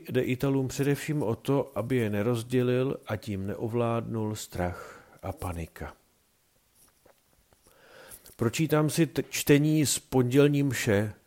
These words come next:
Jsou tam krásné texty, povzbudivé pro atmosféru těchto dní. "Utvořím nová nebesa a novou zemi." Nebude se vzpomínat na to, co minulo.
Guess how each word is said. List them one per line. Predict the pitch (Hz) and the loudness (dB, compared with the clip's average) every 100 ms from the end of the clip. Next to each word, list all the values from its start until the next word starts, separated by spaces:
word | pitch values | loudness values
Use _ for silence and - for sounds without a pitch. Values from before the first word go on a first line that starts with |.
| _ | _
Jsou | - 127 | -6 -2
tam | 151 143 | -2 -2
krásné | - 117 120 135 - 165 | -2 0 2 0 0 0
texty, | 156 113 - - 87 - - - - - _ _ _ | 0 -4 -6 -10 -10 -12 -20 -20 -20 -20 _ _ _
povzbudivé | 127 123 127 165 156 104 92 92 87 | 0 0 2 2 4 2 2 0 -2
pro | - 98 92 | -2 -4 -4
atmosféru | - 104 98 - 104 98 98 | -6 -8 -8 -4 -2 -2 -4
těchto | - 90 - 98 | -8 -12 -8 -8
dní. | 95 82 82 - _ _ _ _ _ _ _ _ _ - - - - - | -6 -10 -12 -18 _ _ _ _ _ _ _ _ _ -20 -20 -20 -20 -12
"Utvořím | - - 139 143 131 143 139 | -10 0 4 4 4 2 2
nová | 127 135 139 | 4 4 4
nebesa | 139 143 160 160 - 104 | 4 2 2 0 -2 -4
a | 95 101 101 | -2 -2 -2
novou | 104 120 147 165 160 127 | 0 0 2 2 2 0
zemi." | 117 104 92 95 - _ _ _ _ _ - | -4 -4 -4 -8 -14 _ _ _ _ _ -6
Nebude | 143 165 | 0 0
se | 113 104 | -2 -6
vzpomínat | - - 113 117 113 98 - | -10 -6 -4 -2 -2 -4 -4
na | 101 | -6
to, | 95 101 | -4 -8
co | - 87 | -6 -6
minulo. | 92 98 101 92 87 | -4 -4 -4 -4 -6